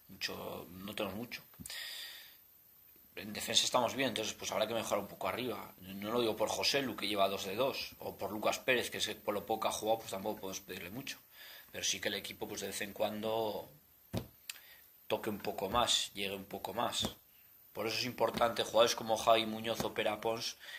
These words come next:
que vayan teniendo minutos, porque los otros tres mediocentros son más defensivos y estos dos son más ofensivos, entonces pueden dar más salida de balón al, al Alavés. Pero bueno, poco a poco, oye, de momento, pues eso,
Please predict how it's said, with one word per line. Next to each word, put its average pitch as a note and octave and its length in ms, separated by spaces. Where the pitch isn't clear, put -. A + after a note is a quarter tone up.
que - 100
vayan G#2 220
teniendo G#2+ 260
minutos, F#2+ 460
porque - 480
los G2 200
otros G2 220
tres G#2 160
mediocentros A#2 500
son A2 80
más G#2+ 140
defensivos - 580
y F#2+ 60
estos - 180
dos G#2+ 340
son G2+ 160
más G2+ 180
ofensivos, G2 640
entonces F#2+ 320
pueden G2+ 220
dar G2+ 160
más G2+ 180
salida F#2+ 340
de F#2 60
balón F#2+ 320
al, F#2 440
al - 120
Alavés. - 520
Pero G2 140
bueno, A2+ 260
poco A2 180
a A2+ 100
poco, A2+ 280
oye, F#2+ 240
de F#2 80
momento, G2 420
pues G2 160
eso, - 220